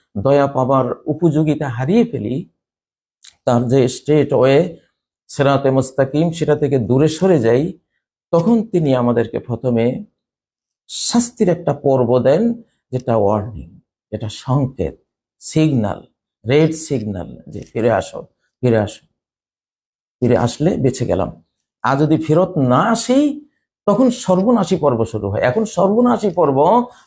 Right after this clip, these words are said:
already শুরু হওয়ার পথে, সামনে একেবারে সর্বনাশী পর্ব আকাশ থেকে এটা আসবে। তো এই জন্য আজকে যে শিরোনামটা দেখতে পাচ্ছেন,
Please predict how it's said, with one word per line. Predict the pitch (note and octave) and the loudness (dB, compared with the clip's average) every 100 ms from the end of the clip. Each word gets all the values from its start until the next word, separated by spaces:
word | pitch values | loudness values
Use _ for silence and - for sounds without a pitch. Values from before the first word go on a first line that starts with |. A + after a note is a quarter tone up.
| - | -2
already | D3+ D#3 E3 A#3+ D#4+ - _ _ - | 2 2 2 2 0 -8 _ _ -16
শুরু | - D#3+ | -6 0
হওয়ার | D3 C#3 A#2+ - | 2 2 0 0
পথে, | A2 - C#2 - _ _ _ _ - | -4 -4 -10 -12 _ _ _ _ -20
সামনে | - C3+ A#2+ B2 | -8 -2 0 2
একেবারে | C3 C3+ B3+ C4 | 2 2 0 0
সর্বনাশী | A#3 F3 C#3 C#3 A2+ - | 0 -2 0 0 -2 -6
পর্ব | A2+ A2+ G#2+ | -4 -2 0
আকাশ | E2+ G2+ A#2+ - | 0 0 -2 -4
থেকে | - B2 D#3 - _ _ | -6 -2 -2 -4 _ _
এটা | A#2+ A#2+ | -4 -2
আসবে। | F#2+ - - - _ _ _ _ _ _ _ _ _ _ _ | -2 -4 -8 -10 _ _ _ _ _ _ _ _ _ _ _
তো | C3+ | -2
এই | - D#3+ | 2 2
জন্য | E3+ A3 E3+ C#3+ B3+ B3 - _ _ _ _ _ _ - | 4 4 4 2 0 -6 -14 _ _ _ _ _ _ -8
আজকে | A#2+ - A#2+ | -6 -2 0
যে | B2+ | 0
শিরোনামটা | B2 A2+ C3+ D#3+ E3 D#3+ | 0 0 2 2 0 0
দেখতে | A2 G#2+ - | 0 -2 -6
পাচ্ছেন, | - - - D2+ C3 | -8 -10 -10 -8 -6